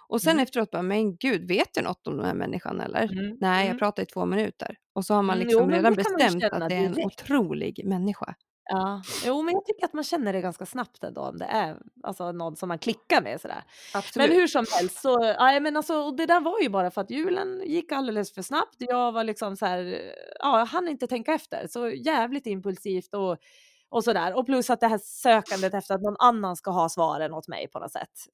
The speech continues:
Speaker 2: E-, efter alla dessa år så tror jag fortfarande det ibland.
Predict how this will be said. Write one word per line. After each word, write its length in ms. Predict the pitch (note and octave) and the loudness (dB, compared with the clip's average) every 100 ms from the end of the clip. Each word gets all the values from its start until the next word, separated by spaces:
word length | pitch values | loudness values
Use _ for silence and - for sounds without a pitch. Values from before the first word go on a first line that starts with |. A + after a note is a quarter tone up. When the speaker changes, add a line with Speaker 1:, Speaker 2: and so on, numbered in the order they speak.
| F#3 - | -10 0
Speaker 2:
E-, 360 | A#3 B2 F#3 | 2 2 0
efter 200 | B3+ - | -2 0
alla 240 | C4+ C4+ B3+ | 0 2 2
dessa 240 | A#3+ A3+ | 0 -2
år 160 | E3+ E3+ | -2 -2
så 120 | F#3+ | -4
tror 100 | G3 | -6
jag 120 | F#3 | -4
fortfarande 720 | C#4+ - - F4+ D4 F3 C#3 | -6 -10 -2 2 2 0 -4
det 260 | C3+ F#2+ F3 F3 - | -8 -8 -10 -12 -8
ibland. 460 | F#3 D#3+ - - | -6 -6 -10 -12